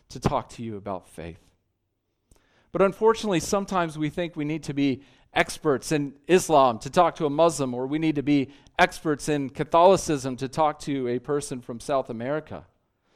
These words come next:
We don't need to be experts. We need to know the gospel. And we need to simply bring the conversation back to Jesus.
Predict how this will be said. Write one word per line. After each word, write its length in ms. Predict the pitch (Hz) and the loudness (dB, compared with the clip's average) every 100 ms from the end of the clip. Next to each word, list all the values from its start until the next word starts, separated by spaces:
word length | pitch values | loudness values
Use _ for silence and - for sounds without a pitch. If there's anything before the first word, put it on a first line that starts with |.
| _ _ _ _ | _ _ _ _
We 120 | 151 | -8
don't 380 | 143 185 240 165 | -2 0 0 -4
need 440 | 165 165 202 240 233 | -8 -4 -4 -4 -6
to 140 | 143 | -10
be 200 | 117 95 | -8 -8
experts. 880 | 82 92 - - 82 - - - _ _ _ _ _ _ _ _ _ _ | -8 -12 -14 -20 -20 -20 -20 -20 _ _ _ _ _ _ _ _ _ _
We 100 | - | -12
need 140 | 147 196 | -8 -6
to 80 | 175 | -4
know 220 | 147 170 | -4 -4
the 100 | 147 | -6
gospel. 600 | 123 156 214 - - - _ _ _ _ _ _ _ _ _ - | -8 -10 -12 -20 -20 -20 _ _ _ _ _ _ _ _ _ -12
And 120 | 131 | -8
we 100 | 165 | -6
need 140 | 185 | -4
to 80 | 160 | -6
simply 440 | - 202 180 151 | -6 -8 -8 -6
bring 320 | 131 135 165 180 | -6 -6 -6 -8
the 80 | |
conversation 920 | 170 151 147 127 - 107 107 - 101 - _ _ _ | -12 -12 -12 -12 -8 -8 -8 -14 -16 -18 _ _ _
back 300 | 95 95 - | -10 -10 -12
to 100 | - | -20
Jesus. 760 | 87 90 82 85 - - - | -20 -18 -18 -20 -20 -20 -20